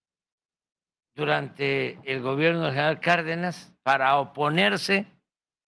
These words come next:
a la política popular y patriótica del general Cárdenas. Y eso muchos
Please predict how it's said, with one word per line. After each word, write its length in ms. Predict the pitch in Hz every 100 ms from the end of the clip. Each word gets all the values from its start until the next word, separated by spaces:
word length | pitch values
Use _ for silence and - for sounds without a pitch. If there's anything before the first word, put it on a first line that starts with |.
| _
a 80 | 131
la 160 | 139 127
política 760 | 135 156 165 156 - 165 156 - _ _ _ _ _ _ _ _ _
popular 500 | - 131 131 151 165
y 60 | 170
patriótica 720 | 151 147 147 156 156 147 147
del 100 | 139
general 340 | 113 131 165 165
Cárdenas. 640 | 240 247 233 196 170 - _ _ _ _ _
Y 80 | 180
eso 200 | 196 190
muchos 460 | 180 208 196 -